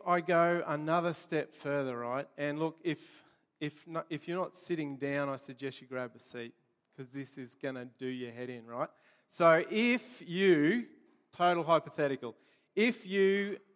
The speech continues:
were born and raised, you spent your whole life on the International Space Station, and somebody said to you, "What goes up?"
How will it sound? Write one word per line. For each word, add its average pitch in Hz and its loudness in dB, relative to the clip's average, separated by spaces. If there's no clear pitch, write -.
were 147 2
born 185 0
and 143 -6
raised, 156 0
you 156 -8
spent 185 0
your 151 0
whole 214 2
life 170 4
on 160 -2
the 151 -4
International 160 -2
Space 160 -2
Station, 127 -8
and 147 2
somebody 220 6
said 185 2
to - -8
you, 190 0
"What 202 6
goes 202 6
up?" 247 4